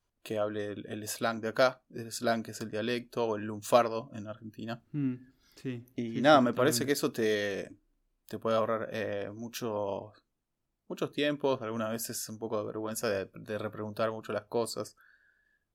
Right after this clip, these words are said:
Speaker 1: Eh, creo que es un, un buen punto a tener en cuenta.
Speaker 2: Sí, sí, sí, totalmente. Y creo que es esencial para todo, para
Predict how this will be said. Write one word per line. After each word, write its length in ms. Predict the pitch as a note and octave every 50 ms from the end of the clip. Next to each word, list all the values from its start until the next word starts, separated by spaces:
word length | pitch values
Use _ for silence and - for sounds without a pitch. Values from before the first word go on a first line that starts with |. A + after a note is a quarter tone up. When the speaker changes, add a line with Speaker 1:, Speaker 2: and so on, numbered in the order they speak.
| _ -
Speaker 1:
Eh, 200 | A#2+ A2+ G#2+ G#2
creo 160 | - B2+ B2
que 100 | - B2
es 120 | A2+ -
un, 580 | A#2+ A#2+ A2+ A2+ A2+ A2 G#2 G2+ G2+ G#2+ G#2+ _ _ _ _ _ _ -
un 160 | B2+ A#2+ A2+
buen 160 | A#2+ A#2 A2+
punto 220 | A2+ C3 A#2+ A2 A#2
a 60 | A2
tener 180 | G#2+ G#2+ G#2+ G#2
en 100 | G#2+ G#2+
cuenta. 380 | B2+ B2 A2 G#2 G2+ F#2+ - _ _ _ _ _ _ _ _ _ _ _ _ _ _ _ _ _ _ _ _ _ _ _ _ _ _ _ _ -
Speaker 2:
Sí, 340 | - - A#2 B2+ C3+ A#2+ - - _ _
sí, 180 | - - C3+ B2
sí, 180 | - - C3+ A#2+
totalmente. 760 | - A2+ A2+ B2 A#2+ A#2+ B2 A#2+ A2+ G2+ - G#2 G#2+ - -
Y 420 | - G#2+ G#2+ G#2 G#2+ G#2+ G#2 - - _ - _ _ _ _ _ _ -
creo 200 | - C#3 D#3 D3
que 80 | C#3+ C#3+
es 80 | C3
esencial 560 | C3 A#2+ - - A#2 A#2+ A#2 - - D3 C#3+ D3
para 180 | - A#2 A2+ A2+
todo, 320 | - A#2 G#2 F#2+ F2+ - - _ _ -
para 160 | - G2 F#2